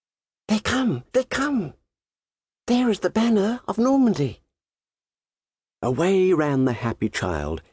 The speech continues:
and never rested till he stood at the bottom of the long, steep stone stair leading to the embattled porch.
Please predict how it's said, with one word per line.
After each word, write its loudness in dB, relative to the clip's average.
and 0
never 0
rested -4
till -4
he -4
stood -4
at -12
the -4
bottom -6
of -4
the -2
long, -4
steep -8
stone -6
stair -6
leading -10
to -20
the -8
embattled -14
porch. -16